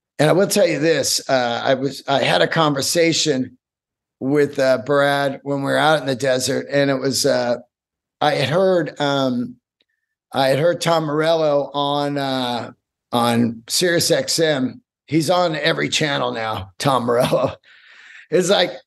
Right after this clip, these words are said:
"Hey, how about a radio show?" "Sorry, man, we, uh, hired Tom Morello to do all our channels."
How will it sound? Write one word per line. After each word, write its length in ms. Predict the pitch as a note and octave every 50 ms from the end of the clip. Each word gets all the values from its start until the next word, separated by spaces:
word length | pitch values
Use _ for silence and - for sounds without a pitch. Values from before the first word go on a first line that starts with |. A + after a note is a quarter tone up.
| _ _
"Hey, 160 | - A3 C4 A#3
how 180 | G#3+ G#3+ A#3+
about 200 | B3+ C#4 C4 B3
a 60 | B3
radio 420 | A3+ A3 A#3 A#3+ A#3+ C4 A#3+ G#3+ F#3
show?" 320 | - - F#3+ D#3+ C#3 C3
"Sorry, 460 | - - - F#3 F3 E3+ E3+ E3+ E3
man, 340 | D#3+ E3 E3 E3 E3 E3+ E3
we, 300 | D#3 E3 E3 E3 D#3+ D#3
uh, 240 | D3+ D#3 D3 C3+ C3
hired 320 | C#3+ E3+ F3 E3 E3 D#3+
Tom 240 | - F#3 G#3+ A#3 A#3 G#3+
Morello 640 | F#3+ F#3 F#3 F#3 F#3 E3+ D#3+ D3+ C#3 C3 A2 - _ _ _ -
to 140 | - D#3+
do 260 | C#3 B2 E3+ F3+ E3 -
all 240 | C#3 D#3+ D#3+ E3 D#3+
our 140 | D3+ C#3 C3
channels." 640 | B2+ - D#3 C#3 B2 A#2+ G2+ - - - - -